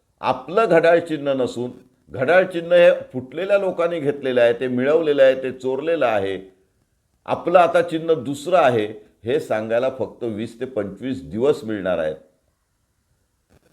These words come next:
हेच अंतिम सत्य आहे. कोणतं चिन्ह मिळणार हे निश्चित नाही. अशा वेळी, अशा अस्थिर परिस्थितीत अनेक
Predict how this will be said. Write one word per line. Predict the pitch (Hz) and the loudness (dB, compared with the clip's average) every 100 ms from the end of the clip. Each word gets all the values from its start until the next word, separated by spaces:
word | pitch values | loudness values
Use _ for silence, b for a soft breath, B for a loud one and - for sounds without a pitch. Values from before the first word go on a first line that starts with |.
| _ _ _ _ - | _ _ _ _ -4
हेच | 107 - - - | -4 -4 -10 -10
अंतिम | 95 92 98 107 | -8 -8 -10 -12
सत्य | - - - 92 | -8 -8 -8 -4
आहे. | 87 76 78 - _ _ _ _ _ _ _ _ _ _ _ _ _ _ _ _ _ _ _ | -2 -2 -8 -16 _ _ _ _ _ _ _ _ _ _ _ _ _ _ _ _ _ _ _
कोणतं | 143 156 156 226 - | 4 4 6 2 2
चिन्ह | 175 147 | -4 -2
मिळणार | 131 113 101 85 73 - _ _ _ _ _ _ - | -2 -4 -6 -8 -8 -12 _ _ _ _ _ _ 0
हे | 151 | 0
निश्चित | 185 170 170 147 - | 0 -4 -6 -10 -8
नाही. | 98 90 80 64 _ _ _ _ _ _ _ _ _ _ _ _ _ _ _ _ _ _ _ | -6 -6 -8 -16 _ _ _ _ _ _ _ _ _ _ _ _ _ _ _ _ _ _ _
अशा | - 120 147 180 | -6 0 4 6
वेळी, | 196 202 | 4 2
अशा | - 135 202 | 0 -2 0
अस्थिर | 190 170 - 165 | 0 -2 -6 -6
परिस्थितीत | 156 139 135 123 131 151 - | -4 -4 -6 -10 -14 -14 -8
अनेक | 135 151 196 - | -4 0 -2 -4